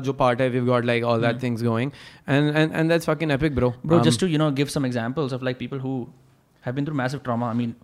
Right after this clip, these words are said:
Speaker 2: Oprah Winfrey, like, ha-, went through a horrible
Speaker 1: Hmm.
Speaker 2: life. Viktor
Speaker 1: Hmm.
Speaker 2: Frankl, right? There are few examples,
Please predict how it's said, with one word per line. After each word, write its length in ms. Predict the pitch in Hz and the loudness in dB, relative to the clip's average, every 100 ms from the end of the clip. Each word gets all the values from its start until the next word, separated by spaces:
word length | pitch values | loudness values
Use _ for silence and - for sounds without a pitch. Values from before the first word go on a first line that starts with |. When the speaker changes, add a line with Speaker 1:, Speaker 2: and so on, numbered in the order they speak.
| 123 | -8
Speaker 2:
Oprah 160 | 120 123 | -4 -2
Winfrey, 280 | 120 117 131 120 | -2 -4 -4 -4
like, 120 | 117 123 | -6 -6
ha-, 120 | 113 - 127 127 | -8 -8 -12 -8
went 120 | 120 | -8
through 120 | 131 | -4
a 40 | 123 | 0
horrible 180 | 143 143 131 | 2 2 2
Speaker 1:
Hmm. 20 | 123 | 0
Speaker 2:
life. 180 | 123 - 135 | -4 -6 -4
Viktor 160 | 123 120 | -2 0
Speaker 1:
Hmm. 100 | 123 | 0
Speaker 2:
Frankl, 340 | 123 127 139 123 | 0 2 0 2
right? 140 | 131 - - - - _ _ _ _ _ _ _ _ _ _ - | -2 -4 -12 -20 -20 _ _ _ _ _ _ _ _ _ _ -6
There 220 | 135 156 | 2 4
are 100 | 180 | 4
few 220 | - 190 | 2 -2
examples, 580 | 185 135 127 156 151 - | 0 0 0 0 0 -2